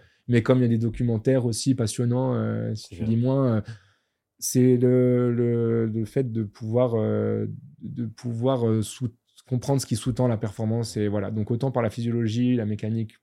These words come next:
Speaker 1: pure, et autant par le, l'aspect, euh, mental et de la, de la compréhension du, du, de la tête, quoi.
Speaker 2: Ouais, je vois ce que tu veux dire. C'est,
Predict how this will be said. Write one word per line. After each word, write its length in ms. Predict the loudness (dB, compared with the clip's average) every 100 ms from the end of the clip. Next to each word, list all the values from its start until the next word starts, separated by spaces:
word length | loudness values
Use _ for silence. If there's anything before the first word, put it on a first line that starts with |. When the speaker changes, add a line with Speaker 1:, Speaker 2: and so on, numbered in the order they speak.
| -4
Speaker 1:
pure, 300 | 0 0 -2
et 80 |
autant 300 | -4 -4 -6
par 220 | -6 -6 -4
le, 520 | -4 -4 -6 -8 -10 -12 -16
l'aspect, 320 | -20 -12 -8 -6
euh, 240 | -6 -6 -10 _ _
mental 400 | -8 -4 -4 -4
et 320 | -4 -6 -8 -12 _ _ _ _ _ _ _ _ -12
de 80 |
la, 160 | -10 -8
de 140 | -10 -10
la 120 | -10
compréhension 460 | -12 -8 -8 -6 -8
du, 180 | -6
du, 380 | -8 -8 -8 -8
de 120 | -8 -8
la 100 | -8
tête, 240 | -10 -14
quoi. 160 | -16 -18 _ -18
Speaker 2:
Ouais, 180 | -14 -12
je 60 |
vois 80 | -14
ce 100 | -18
que 40 | -20
tu 140 | -18
veux 60 | -18
dire. 120 | -18 _ _ _ _
C'est, 440 | _ -14 -10 -8